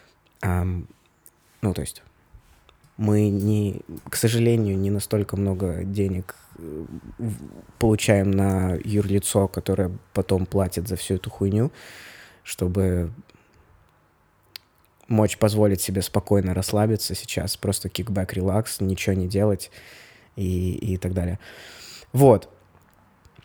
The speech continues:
И у меня был какой-то охуенный поинт, чё-то я такое охуенное хотел сказать.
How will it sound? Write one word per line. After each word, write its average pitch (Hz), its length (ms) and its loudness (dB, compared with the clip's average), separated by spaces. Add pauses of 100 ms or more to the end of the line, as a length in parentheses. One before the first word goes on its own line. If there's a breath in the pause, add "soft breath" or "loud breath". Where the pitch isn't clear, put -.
(280)
И 131 1040 8 (200)
у 123 60 0
меня 131 180 6
был 160 160 6
какой-то 147 300 2
охуенный 139 500 4
поинт, 123 480 4
чё-то 107 280 2
я - 20 2
такое 104 220 2
охуенное 110 420 4
хотел 110 240 0
сказать. 101 480 2